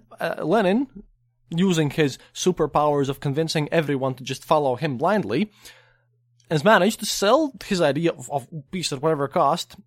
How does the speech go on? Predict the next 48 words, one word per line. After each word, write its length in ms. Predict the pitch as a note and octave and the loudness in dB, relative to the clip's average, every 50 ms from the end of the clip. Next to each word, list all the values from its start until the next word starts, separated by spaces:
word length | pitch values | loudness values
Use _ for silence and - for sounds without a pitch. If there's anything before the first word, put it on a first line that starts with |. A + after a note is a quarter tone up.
| _ _ | _ _
in 120 | - E3+ | -4 -2
a 20 | E3 | -2
s-, 100 | - - - - | -4 -6 -8 -6
to, 160 | F3 E3+ E3 | -6 -4 -2
to 120 | - E3+ | -2 -2
a 40 | D#3 | -2
small 460 | - - - F3+ F3+ F#3+ G3+ A3 A#3 | -2 0 2 4 6 6 6 6 6
majority 480 | B3 B3 G#3 A3 G#3 E3 B2+ - - C3 | 6 6 8 8 6 6 4 0 -2 -4
in 80 | B2+ | -4
the 80 | A#2+ A#2+ | -4 -2
party's 360 | A#2 C#3 C#3 C#3 C#3+ C3 - | 0 0 0 0 -2 -4 -4
hierarchy. 460 | - D#3+ C3+ G2 F#2 - - - - - _ _ _ _ _ _ _ _ _ _ _ _ _ _ _ | -2 -2 -2 -2 -4 -8 -14 -18 -20 -20 _ _ _ _ _ _ _ _ _ _ _ _ _ _ _
But 120 | - D#3+ D#3 | -10 -2 2
really, 300 | F3+ F#3+ D#3+ C#3 B2+ - | 2 2 4 2 0 -2
not, 160 | D3 D3 - | -4 -6 -2
not 120 | F3 E3+ E3 | 0 0 0
a 40 | E3 | 2
huge 220 | C#3 G3+ G#3+ D#3 | 2 2 2 2
one, 120 | C#3+ C#3+ | 0 -2
but 80 | C#3+ C#3+ | -2 -4
just 140 | D3 D3+ - | -6 -6 -2
a 40 | - | 0
tiny 260 | C#3+ C#3+ D3 C3 A2+ | 0 0 0 -2 -4
one. 220 | - - G1+ - - _ _ _ _ _ _ _ _ _ _ _ _ _ _ _ _ _ _ | -6 -8 -12 -14 -18 _ _ _ _ _ _ _ _ _ _ _ _ _ _ _ _ _ _
And 180 | - F#3+ F#3 F3 | 0 0 2 4
there 220 | F3 F#3 F3 E3+ | 6 6 6 6
are 40 | D#3+ | 4
still 440 | D3+ - - G3+ G#3+ A#3 A3 - - _ | 2 0 2 4 4 4 2 0 -6 _
a 80 | - D#3 | -2 0
lot 200 | E3 F3 F3+ D#3+ | 2 4 2 2
of 80 | D3 | 0
people, 320 | - D#3+ C#3+ - C#3 B2+ A#2 | -2 -8 -8 -6 -8 -8 -4
there 180 | B2 C#3 C3+ | -2 0 0
are 60 | C3+ C3 | 0 0
many 320 | C3 C#3+ F3+ F#3 D#3+ C#3+ | 2 0 0 0 0 -4
people 400 | - D#3 D3+ - C#3 D3 D3 - - _ - | -6 -10 -10 -8 -8 -8 -8 -8 -14 _ -6
who 80 | - C#3+ | -4 -2
are 80 | C3+ | -2
still 240 | B2+ - - F3 F3 | -2 -4 -2 -2 -2
opposed 360 | F3+ - - E3 D#3 D3 - | 0 0 0 -2 -2 -2 -4
to 40 | - | -10
peace 420 | _ - D#3+ C3 C3 - - - - | _ -12 -12 -10 -8 -10 -10 -8 -6
at 100 | C#3 B2 | -6 -4
any 160 | C3+ C3+ C3 A#2 | -4 -4 -6 -6
price 380 | - - C3 G#2 - - - | -4 -4 -4 -4 -4 -8 -12
with 100 | - A2+ | -12 -10
the 60 | A2+ | -6
Germans. 440 | A#2+ C3+ B2+ A#2 - - - - - | -4 -2 -2 -4 -6 -10 -14 -20 -20